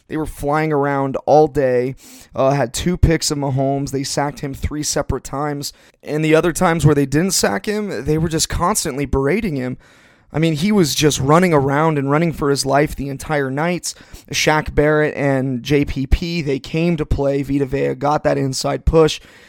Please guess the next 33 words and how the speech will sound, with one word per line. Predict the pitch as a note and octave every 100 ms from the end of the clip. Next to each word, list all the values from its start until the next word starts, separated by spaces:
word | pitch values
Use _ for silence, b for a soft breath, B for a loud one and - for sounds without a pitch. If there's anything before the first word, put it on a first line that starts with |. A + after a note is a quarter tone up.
| B
and | - D3 C#3
they | C3+
were | D#3+
forcing | - E3 F3+ - E3+
him | D#3+ D#3
to | C#3+
just | C#3 -
scramble | - D3 E3 D#3
around | C#3+ C3+ D3 D3 C#3+
and, | C#3 B2+ b b -
uh, | C3 A#2
try | - D#3+
and | D#3+
make | D#3 -
plays | D#3+ D3+ D3
on | C#3
the |
fly, | C#3 C3+ D3 D3
which | C#3+ C#3
was | C3
very | C#3+ D#3
difficult | C#3+ C#3+ C3+ - C3 -
for | C3+
Mahomes | C3+ C3 C3
to | B2+
do | C#3 C#3 C#3+ B B -
on | D#3 F3
that | E3
injured | G2 C#3+ C3 C3
toe | - D#3 D#3+
that | D3
he | C#3
has. | C#3 C#3 C#3 C3